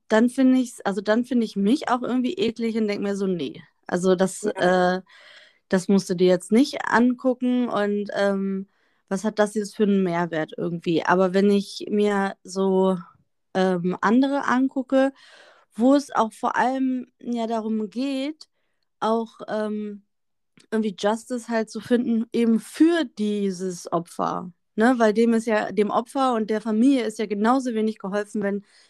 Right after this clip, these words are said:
Speaker 1: jemand Unschuldiges im Gefängnis sitzt.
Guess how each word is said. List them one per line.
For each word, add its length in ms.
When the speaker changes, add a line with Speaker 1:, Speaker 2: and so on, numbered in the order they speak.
Speaker 1:
jemand 340
Unschuldiges 1000
im 440
Gefängnis 500
sitzt. 480